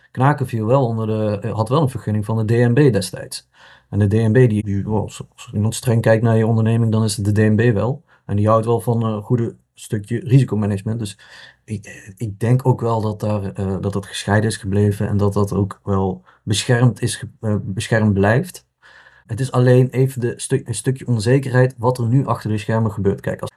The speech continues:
als ze failliet waren, dan mo-, weten we in ieder geval dat er een curator, eh, om de hoek komt kijken en dan het boedel overneemt en, eh, alle, alle schuldeisers, eh, ge-, in, in gelijk gaat stellen en kijkt van hoe en wat.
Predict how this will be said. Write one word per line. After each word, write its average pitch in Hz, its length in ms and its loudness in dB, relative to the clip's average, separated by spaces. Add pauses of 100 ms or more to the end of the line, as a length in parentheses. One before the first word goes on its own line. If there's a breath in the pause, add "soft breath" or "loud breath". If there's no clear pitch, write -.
(100)
als 127 140 -6
ze 139 80 -2
failliet 208 280 2
waren, 120 560 -2
dan 120 140 -4
mo-, 127 140 0
weten 170 280 4
we 120 60 -4
in 120 60 -2
ieder 135 160 -2
geval 107 180 -6
dat 98 60 -10
er 104 60 -8
een 113 100 -4
curator, 127 760 0 (240)
eh, 107 220 -4
om 107 100 0
de 104 60 4
hoek 107 120 0
komt 104 160 0
kijken 110 400 0
en 117 100 -4
dan 120 200 -2
het 110 120 -6 (340)
boedel 123 320 2
overneemt 135 640 0 (120)
en, 110 260 -4
eh, 104 320 0
alle, 113 280 0
alle 113 220 2
schuldeisers, 101 800 0
eh, 104 160 -6
ge-, 104 200 -4
in, 107 140 0
in 98 100 -2
gelijk 104 300 2
gaat - 200 -2
stellen 107 240 0
en 98 140 -2
kijkt 104 320 -2
van 98 280 -6 (280 soft breath)
hoe 123 200 -6
en 117 140 -2
wat. - 380 -2